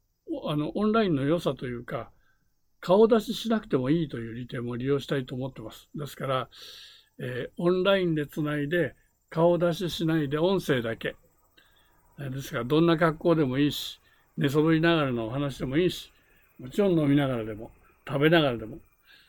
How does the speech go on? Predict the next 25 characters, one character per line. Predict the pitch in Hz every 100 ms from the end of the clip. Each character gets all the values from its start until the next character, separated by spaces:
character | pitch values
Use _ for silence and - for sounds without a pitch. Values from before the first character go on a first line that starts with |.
| _ _
え | 135 123 113 117 127 160 -
ー、 |
寝 | 139 151
落 | 185 185
ち | 175
し |
て | 226
も | 143
い | 131
い | 123
<laughs> | - - 151
っ |
て | 120 151
い | 131
う |
感 | 131 131
じ | 123 127
で | 151 160 - _ _
お | - 139
話 | 139 127
し |
し | -
ま | 123
し | -
ょ | 120 117